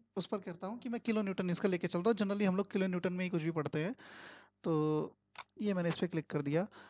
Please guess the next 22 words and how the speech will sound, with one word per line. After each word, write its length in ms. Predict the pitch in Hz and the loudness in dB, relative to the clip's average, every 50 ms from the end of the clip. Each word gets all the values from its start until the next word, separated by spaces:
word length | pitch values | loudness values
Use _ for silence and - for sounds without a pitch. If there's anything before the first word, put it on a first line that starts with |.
| - - - - - | -20 -20 -10 0 4
और 180 | 180 165 160 | 6 8 8
इसके 240 | 175 175 - - 208 | 8 6 6 6 8
बाद 220 | 190 196 190 180 185 | 10 10 8 8 8
ये 180 | 196 208 220 - - - | 6 6 6 6 2 6
by 140 | 180 190 214 196 | 8 10 10 10
default 340 | 214 208 - 214 208 208 | 8 8 8 8 8 8
ही 60 | 220 208 | 6 4
अपने 200 | 196 - 208 190 175 180 - - | 4 4 2 2 2 0 -4 0
आप 140 | 220 196 180 | 2 2 4
बोलता 340 | 160 170 170 165 - 156 170 | 6 6 6 6 6 6 6
है 100 | 196 208 - | 6 6 6
ऐड 300 | 214 190 175 175 160 143 | 6 8 8 8 6 6
बीम, 240 | 143 156 143 131 127 120 - - _ - | 2 2 2 2 -2 -8 -14 -12 _ 2
तो 200 | - 170 165 175 | 4 6 6 6
इसको 260 | 180 180 - - 208 | 6 4 4 8 8
आप 200 | 190 185 - - | 8 8 6 4
ऐड 160 | 190 160 151 147 | 0 0 2 2
बीम 200 | 156 170 175 170 | 2 0 2 2
पर 120 | 190 175 | 2 4
ही 60 | 175 | 4
रहने 200 | 165 165 160 170 | 4 4 2 2
दीजिए। 340 | 156 160 156 151 202 247 | 0 0 2 2 2 0